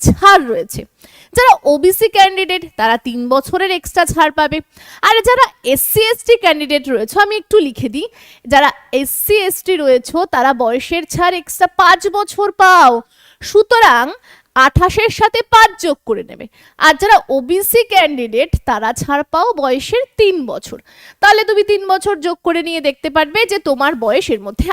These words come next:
আছে কিনা। এরপরে বলি, যারা চাইছো যে আমি ব্যাংক ম্যানেজার হব, তাদের জন্য বয়সের ক্রাইটেরিয়া কি? তাদের বয়সের ক্রাইটেরিয়া হচ্ছে আঠেরো থেকে তিরিশ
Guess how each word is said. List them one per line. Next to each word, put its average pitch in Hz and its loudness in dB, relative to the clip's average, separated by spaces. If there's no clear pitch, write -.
আছে 359 4
কিনা। - -18
এরপরে 554 4
বলি, 247 0
যারা 320 4
চাইছো 392 2
যে 392 0
আমি 381 2
ব্যাংক 294 -2
ম্যানেজার 349 -2
হব, 269 -6
তাদের 381 2
জন্য 403 -2
বয়সের 349 2
ক্রাইটেরিয়া 349 0
কি? 349 -6
তাদের 415 4
বয়সের 359 4
ক্রাইটেরিয়া 226 -2
হচ্ছে 247 -2
আঠেরো 381 0
থেকে 285 -2
তিরিশ 453 6